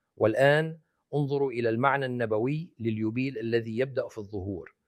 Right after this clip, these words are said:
ترتبط السنة الخمسين بالطبع باليوم الخمسين من عيد العنصرة شافعوت. لقد أخبر الرب بني إسرائيل أنهم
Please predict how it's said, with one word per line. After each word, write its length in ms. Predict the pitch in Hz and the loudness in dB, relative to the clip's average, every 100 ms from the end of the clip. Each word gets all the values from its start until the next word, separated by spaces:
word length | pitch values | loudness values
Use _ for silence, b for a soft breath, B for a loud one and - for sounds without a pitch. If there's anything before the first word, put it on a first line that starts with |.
| _ _ _ | _ _ _
ترتبط 480 | 127 127 180 175 131 | 2 4 2 2 -2
السنة 320 | - 151 135 | -2 0 0
الخمسين 540 | 113 113 110 143 135 | -2 -4 -4 -4 -4
بالطبع 400 | 120 - 151 135 | -4 2 2 2
باليوم 360 | 107 107 127 120 | 0 -2 -2 -2
الخمسين 560 | 95 113 98 147 135 | -8 -10 -8 -6 -6
من 120 | 120 107 | -6 -4
عيد 220 | 127 113 | -4 -4
العنصرة 600 | 95 104 - 113 101 139 _ | -4 -6 -8 -6 -6 -8 _
شافعوت. 760 | - 104 90 101 90 - - - _ _ _ _ _ _ _ - | -10 -10 -10 -12 -14 -20 -20 -20 _ _ _ _ _ _ _ -2
لقد 260 | - 143 - | 6 6 8
أخبر 520 | 156 - 214 185 151 | 6 8 8 8 6
الرب 380 | 131 156 160 127 | 8 6 6 0
بني 280 | 123 123 | 0 0
إسرائيل 540 | 120 - 113 127 143 160 127 | -8 -4 -6 -4 -8 -6 -6
أنهم 460 | 127 117 120 117 | -2 -2 -2 -6